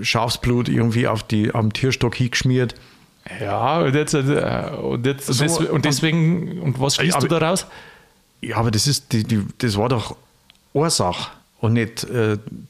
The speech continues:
Speaker 1: da, die, die Chri-, die Christen, das hat sich ja abgespalten, oder? Da
Speaker 2: Ja,
Speaker 1: bin
Speaker 2: was
Speaker 1: ich doch
Speaker 2: heißt abgespalten? Wie willst du jetzt das sehen?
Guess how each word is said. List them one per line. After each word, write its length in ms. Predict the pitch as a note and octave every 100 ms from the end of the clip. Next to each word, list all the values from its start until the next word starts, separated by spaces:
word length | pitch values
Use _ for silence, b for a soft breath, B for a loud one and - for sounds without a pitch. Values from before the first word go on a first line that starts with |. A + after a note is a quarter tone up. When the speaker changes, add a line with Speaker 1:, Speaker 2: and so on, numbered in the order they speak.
| _ _ _ - -
Speaker 1:
da, 160 | A2 F2+ G#2+ G#2
die, 80 | G#2
die 80 | -
Chri-, 360 | - - B2
die 120 | A#2 A2
Christen, 380 | B2 E3 -
das 160 | B2 A2
hat 140 | B2+
sich 100 | -
ja 60 | A#2
abgespalten, 680 | - - C3 - F#2+ G2+ G#2
oder? 300 | G2+ F3 D3+ - b b b b b b -
Da 80 | B2
Speaker 2:
Ja, 140 | A#2
Speaker 1:
bin 100 | A2
Speaker 2:
was 80 | C#3+
Speaker 1:
ich 60 | C3
doch 80 |
Speaker 2:
heißt 180 | B2 -
abgespalten? 600 | G#2+ - - C3 A#2 C3
Wie 120 | A#2+
willst 200 | C3 D#3+
du 40 | D3
jetzt 200 | - -
das 180 | E3+ -
sehen? 200 | F3+